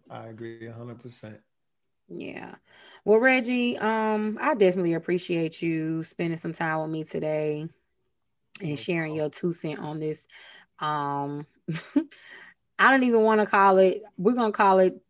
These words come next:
Speaker 2: w-, w-, it, it, it is what it is. I just appreciate you coming onto my platform and sharing your views and opinions on it. We pretty much see the eye to eye. We see the same. Um, even with you playing devil's advocate,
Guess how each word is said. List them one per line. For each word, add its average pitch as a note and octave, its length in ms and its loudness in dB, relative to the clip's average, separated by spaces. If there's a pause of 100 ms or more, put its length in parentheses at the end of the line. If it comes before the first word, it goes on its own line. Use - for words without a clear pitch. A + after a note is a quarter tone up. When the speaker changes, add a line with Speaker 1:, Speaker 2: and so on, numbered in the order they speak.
Speaker 2:
w-, F3 260 -12 (460)
w-, F#3 220 6
it, G#3 200 8
it, B3 140 4 (200)
it C4+ 80 2
is E3+ 260 6
what D#3+ 160 -2
it D#3 120 -4
is. D3+ 200 0
I A3 160 4
just A3 160 -2
appreciate F#3 560 0
you F#3 80 0
coming F3 300 0
onto E3+ 240 -2
my D#3+ 180 -2
platform E3+ 840 -2 (460)
and D#3 500 -4
sharing F3 340 0
your E3+ 140 2
views E3+ 320 0
and D#3+ 100 -6
opinions E3+ 480 -4
on E3 260 -4
it. D#3+ 160 -4
We G3 180 0
pretty F#3+ 260 0
much E3 220 -2
see F3 200 -4
the - 140 -6
eye D#3 240 -2
to D#3+ 100 -2
eye. D3+ 240 0
We F3 160 -4
see E3+ 280 -6
the D#3 80 -6
same. D#3 520 -8 (540)
Um, D3+ 500 -4
even G#3+ 300 4
with G#3 200 2
you G#3 100 -2
playing G3 420 -2
devil's E3 380 0
advocate, D#3 800 -2